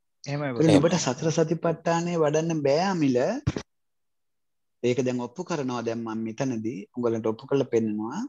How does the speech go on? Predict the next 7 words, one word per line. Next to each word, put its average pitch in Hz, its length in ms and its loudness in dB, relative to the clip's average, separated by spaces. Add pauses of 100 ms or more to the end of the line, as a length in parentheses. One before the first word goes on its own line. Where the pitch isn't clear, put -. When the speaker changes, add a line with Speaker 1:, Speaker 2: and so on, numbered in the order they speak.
(720)
Speaker 2:
සතර 147 280 2
සතිපට්ඨාන 151 760 -2
සූත්‍රයේ 151 540 0
පහදලා 131 500 0
දෙනවා. 131 400 0 (600)
සතර 135 280 2
සතිපට්ඨානය 151 840 -4